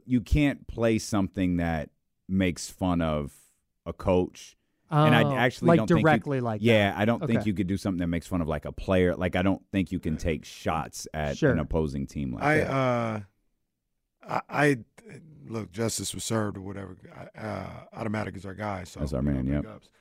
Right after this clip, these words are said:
Speaker 3: But I coulda gave him a warning.
Speaker 1: Well,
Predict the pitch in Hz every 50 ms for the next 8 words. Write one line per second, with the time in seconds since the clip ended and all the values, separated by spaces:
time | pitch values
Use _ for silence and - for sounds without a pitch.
0 | _ _ _ _ _ - 117 143 139 135 123 120 113 - _ _ _ _ _ _
1 | _ _ _ _ _ _ _ _ _ - 554 294 294 277 - - - - - -
2 | - - 117 104 98 - - - - - 82 82 - - - - - - - -
3 | - - - - - _ _ _ _ - - 180 196 180 170 156 139